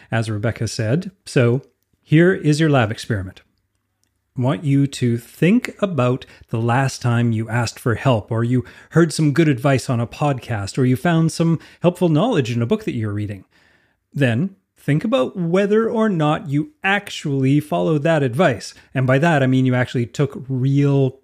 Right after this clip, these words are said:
concrete, tangible action based on what you learned. Now, if the answer is no, or maybe even just, well, sort of, well, then I want you to dig deep,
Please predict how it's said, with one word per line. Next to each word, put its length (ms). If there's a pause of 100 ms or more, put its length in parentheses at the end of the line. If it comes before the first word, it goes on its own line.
(280)
concrete, 800
tangible 640
action 480
based 400
on 180
what 160
you 160
learned. 460 (600)
Now, 160
if 60
the 120
answer 360
is 360
no, 400
or 480 (240)
maybe 240
even 260
just, 360
well, 420
sort 420
of, 340 (560)
well, 100
then 160
I 60
want 220
you 140
to 200
dig 560
deep, 320